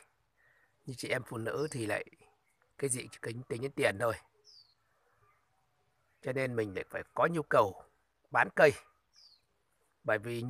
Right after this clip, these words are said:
mục tiêu của mình là mình sưu tầm những cây khủng, những cây quái để chơi. Còn cây mình cũng tương đối nhiều. Tuy chưa lên đôn, lên chậu, lên đôn thật, nhưng mà ở dưới đất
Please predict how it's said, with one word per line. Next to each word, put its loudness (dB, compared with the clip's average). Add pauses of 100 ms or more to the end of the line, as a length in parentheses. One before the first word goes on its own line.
(460)
mục -10
tiêu 4
của 0
mình 2
là -2
mình -4
sưu -2
tầm 6
những -10
cây 0
khủng, 2 (2250)
những -8
cây 2
quái 12
để -8
chơi. 8 (640)
Còn -2
cây 6
mình -2
cũng -14
tương 4
đối 2
nhiều. 8 (800)
Tuy 4
chưa 4 (180)
lên 4
đôn, 8
lên 4
chậu, 0
lên 2
đôn 6
thật, 0
nhưng -6
mà 6
ở 2
dưới -6
đất 4